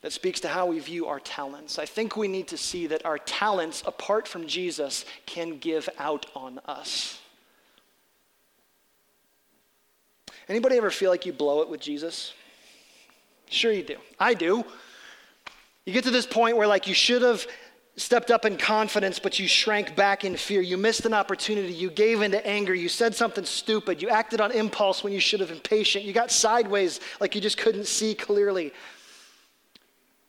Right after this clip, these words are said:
And in those moments in our life, when they do pass, we're left scratching our heads going, "Maybe this whole, like, journey with Jesus thing and walk by faith, maybe there's just been,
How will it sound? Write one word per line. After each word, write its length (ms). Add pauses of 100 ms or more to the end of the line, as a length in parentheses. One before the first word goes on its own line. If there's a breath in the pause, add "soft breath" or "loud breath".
(100)
And 240
in 220
those 240
moments 420
in 60
our 100
life, 340
when 180
they 120
do 260
pass, 480
we're 120
left 240
scratching 420
our 140
heads 280
going, 420
"Maybe 260
this 240
whole, 260
like, 300
journey 320
with 140
Jesus 360
thing 380
and 120
walk 220
by 140
faith, 440 (360 loud breath)
maybe 200
there's 140
just 240
been, 400